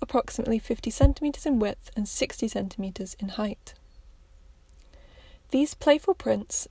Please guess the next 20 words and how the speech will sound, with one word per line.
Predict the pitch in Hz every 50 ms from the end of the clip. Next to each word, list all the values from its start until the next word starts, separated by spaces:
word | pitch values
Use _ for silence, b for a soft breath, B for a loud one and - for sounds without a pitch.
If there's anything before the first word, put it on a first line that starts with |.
| - -
depict | 240 226 - 247 - - -
a | 233
number | 233 240 247 247 269
of | 269 254 -
well-known | 233 233 233 233 220 214 214 214 220
nursery | 247 262 277 - - 226 214
rhyme | 208 202 202 202
characters, | - - 214 214 - - - 214 214 208 - - - b b b b b b b b b
including | 233 226 214 - 233 233 214 226 220 214 214
Little | 214 226 - - 269
Miss | 262 262 - -
Muffet, | 233 214 214 - 254 262 - - - - b b b b b b b b
the | 233
Three | 214 - - - 262 269 262
Blind | - 277 277 277 269 -
Mice, | - 226 208 208 208 208 - - - - - -
and | 214 214 208
Jack | - 208 202 - - -
and | 208 202
Jill. | - 220 220 214 214 202